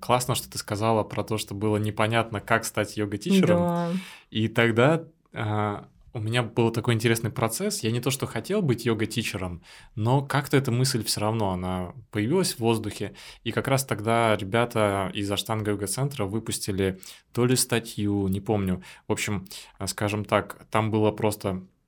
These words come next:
Speaker 1: такая первая статья про профессию йога-тичера, которую я вообще, в принципе, видел. Там описано,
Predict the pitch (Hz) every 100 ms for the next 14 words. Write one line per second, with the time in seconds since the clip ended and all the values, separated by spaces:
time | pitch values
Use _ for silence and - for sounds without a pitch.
0 | _ _ _ _ _ _ - 110 - -
1 | 120 226 135 117 107 - 107 - 160 156
2 | 113 113 110 131 120 110 104 104 107 -
3 | - 107 101 101 101 101 95 113 - 107
4 | 107 - 101 98 95 87 - 98 104 101
5 | - 92 87